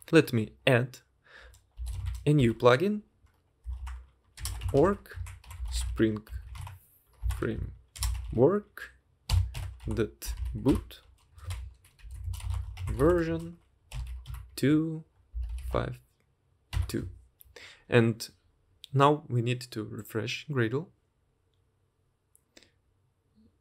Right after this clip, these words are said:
So we can see that some tasks added to our lifecycle, such as boot jar, boot jar main class name, and so on. The lifecycle from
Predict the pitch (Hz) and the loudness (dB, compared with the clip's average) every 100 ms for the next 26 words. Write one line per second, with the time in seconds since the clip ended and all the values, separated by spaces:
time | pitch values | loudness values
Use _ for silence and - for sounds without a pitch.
0 | _ - 113 117 185 _ - 120 110 104 | _ 2 4 4 -2 _ -4 0 0 0
1 | - 143 226 _ _ - 110 110 - - | 0 0 -2 _ _ -8 -2 -2 -4 -20
2 | _ - - _ _ _ _ _ - - | _ -20 -20 _ _ _ _ _ 0 4
3 | 107 - 117 - - - _ _ 131 113 | 4 2 -2 -4 -10 -20 _ _ 2 4
4 | 147 - - 160 - 123 113 127 - 123 | 2 -2 -8 -6 0 0 0 -4 -6 -10
5 | - - - - 127 - - - - _ | -8 -12 -12 -18 -20 -20 -20 -20 -20 _
6 | - - 104 - 65 - 120 113 110 113 | -6 2 2 2 -6 -8 -6 -4 -2 4
7 | 131 175 190 - _ 120 107 113 113 113 | 6 4 -2 -14 _ -8 -2 0 0 -2
8 | 110 - 113 127 185 196 190 196 - - | -8 -4 -2 -4 -6 -10 -12 -18 -20 -20
9 | _ - 147 123 110 110 104 _ _ - | _ -4 0 0 0 -4 -12 _ _ -18
10 | - - - 127 117 127 180 147 120 147 | -16 -6 4 8 10 8 6 4 2 2
11 | 165 - 151 156 156 | -4 2 6 6 4